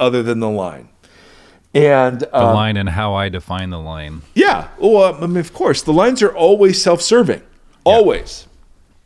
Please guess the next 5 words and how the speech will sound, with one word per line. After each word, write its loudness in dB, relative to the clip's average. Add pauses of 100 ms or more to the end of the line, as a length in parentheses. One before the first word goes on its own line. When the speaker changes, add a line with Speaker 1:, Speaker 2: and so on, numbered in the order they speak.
(1400)
Speaker 1:
Uh, 2
but 2
in -2
bounded 2
churches, 0